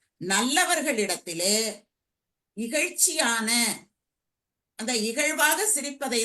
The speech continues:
தான் நம்ம நகை அப்படின்னு நம்ம எடுத்துக்குவோம். அப்படி ஒரு இகழ்ச்சியை அவர்கள் பெறுவார்கள். கல்லாதவர்களும் கற்றவர்கள் இனத்திலே சேராதவர்களும்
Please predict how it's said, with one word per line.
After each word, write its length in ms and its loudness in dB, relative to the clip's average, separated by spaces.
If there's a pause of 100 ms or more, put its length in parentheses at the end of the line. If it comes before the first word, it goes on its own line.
தான் 180 -2
நம்ம 180 -2 (120)
நகை 280 -2 (280)
அப்படின்னு 420 -6
நம்ம 180 -8 (180)
எடுத்துக்குவோம். 560 -4 (640)
அப்படி 340 2 (140)
ஒரு 120 4 (120)
இகழ்ச்சியை 640 2 (280)
அவர்கள் 460 0
பெறுவார்கள். 680 -4 (200)
கல்லாதவர்களும் 920 2 (640)
கற்றவர்கள் 720 -2
இனத்திலே 460 0 (180)
சேராதவர்களும் 1000 -2